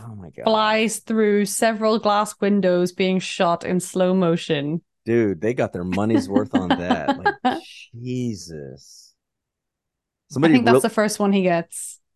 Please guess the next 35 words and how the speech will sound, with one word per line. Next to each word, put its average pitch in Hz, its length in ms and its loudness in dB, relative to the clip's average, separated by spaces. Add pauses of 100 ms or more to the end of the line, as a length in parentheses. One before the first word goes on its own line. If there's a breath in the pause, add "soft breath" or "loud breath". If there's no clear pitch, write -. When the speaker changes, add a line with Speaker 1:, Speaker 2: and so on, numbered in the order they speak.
(380)
Speaker 1:
Was 135 240 4
it? 170 120 0
Okay. 82 540 -4 (140)
Yeah, 87 140 -12 (120)
I - 40 -14
mean, 95 300 -8 (140)
I 98 140 -8
couldn't, 76 260 -14
I 73 100 -12
couldn't 85 220 -14
remember 69 300 -14
too - 160 -18
much 65 260 -12 (200)
<laughs> - 240 -20
in 92 160 -8
that. 85 280 -12 (840)
Um, 127 380 2
another 139 320 4
one 139 300 2
that 123 120 -4
stood 117 300 -2
out 98 380 -2
was, 92 840 -2
like 107 160 -8
I - 20 -20
said, 170 160 -4
that 110 160 -2
Gomer 202 360 4
Pyle 277 480 -2
boy, 98 520 0
S-, - 280 -18 (300)
Sebastian, 139 1080 -2 (120)
the 110 100 -4
Speaker 2:
Yeah. 107 100 -6
Speaker 1:
connection 135 840 -4